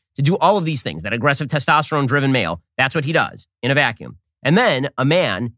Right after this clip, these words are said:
is forced by women and nature to actually settle down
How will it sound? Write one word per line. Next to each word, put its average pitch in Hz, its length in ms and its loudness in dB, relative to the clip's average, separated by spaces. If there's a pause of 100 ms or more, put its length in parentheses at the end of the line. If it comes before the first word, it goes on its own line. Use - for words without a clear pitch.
is 151 120 -4
forced 131 500 -2 (240)
by 131 380 0 (100)
women 180 460 0 (140)
and 131 140 0
nature 160 400 -2 (300)
to - 100 0
actually 160 440 -2 (120)
settle 214 320 0
down 101 360 -2